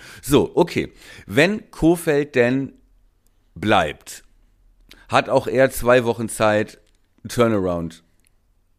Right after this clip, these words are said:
zu schaffen, die Köpfe vielleicht frei zu kriegen, vielleicht, äh, mit einem guten Spiel gegen Leipzig einen Befreiungsschlag zu schaffen und dann, äh, ja, zu hoffen gegen Leverkusen, die ja leider verdammt stark sind. Das ist der nächste Gegner dann, glaub ich, ne?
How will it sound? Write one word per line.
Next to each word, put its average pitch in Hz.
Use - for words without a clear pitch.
zu 127
schaffen, 131
die 110
Köpfe 123
vielleicht 107
frei 107
zu 117
kriegen, 113
vielleicht, 104
äh, 90
mit 110
einem 101
guten 107
Spiel 117
gegen 101
Leipzig 104
einen 104
Befreiungsschlag 98
zu 101
schaffen 107
und 107
dann, 101
äh, 90
ja, 80
zu 110
hoffen 113
gegen 98
Leverkusen, 104
die 90
ja 87
leider 92
verdammt 92
stark 98
sind. 92
Das 87
ist 98
der 95
nächste 90
Gegner 85
dann, 82
glaub 78
ich, 78
ne? 92